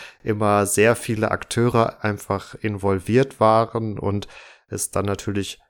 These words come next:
schwierig wird für eine Serie, das Ganze einzufangen, weil man natürlich nicht die Zuschauerinnen und Zuschauer mit zu vielen Namen, Personen et cetera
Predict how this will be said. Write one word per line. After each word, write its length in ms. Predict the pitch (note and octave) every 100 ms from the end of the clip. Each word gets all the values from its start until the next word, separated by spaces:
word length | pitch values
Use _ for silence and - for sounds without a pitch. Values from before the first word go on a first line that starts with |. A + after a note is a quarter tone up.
| _
schwierig 640 | - - A2 A2+ A2 -
wird 200 | G#2 G#2
für 180 | - -
eine 260 | F#2+ G2
Serie, 640 | F#2 F#2+ G2 G#2+ G2+ G2 G2 - - _ _ -
das 240 | F#2 -
Ganze 640 | - G2 G#2+ - F#2+ F#2 -
einzufangen, 920 | F#2+ A2 - G#2 - F2+ F#2 F#2+ -
weil 180 | F#2 F#2
man 160 | F#2+
natürlich 720 | F#2 F#2 - A2+ G#2+ G#2 - _ - _ _ -
nicht 720 | G2+ G#2+ - - - - -
die 260 | G2 F#2+
Zuschauerinnen 640 | F2+ A2+ - G#2+ G2+ G2+ G2
und 120 | F#2
Zuschauer 720 | - A2+ G#2+ - G2+ G2+ F2+
mit 180 | F#2+ -
zu 400 | - - - G#2+
vielen 760 | - - G2 G2+ F#2+ F#2+ F#2 _ _ -
Namen, 680 | G2+ G2 G2+ G#2+ G#2+ G2+ -
Personen 800 | - G2 G2+ G#2 G#2+ G#2+ G2+ G2+
et 140 | G2
cetera 560 | - A2 A2 - G2+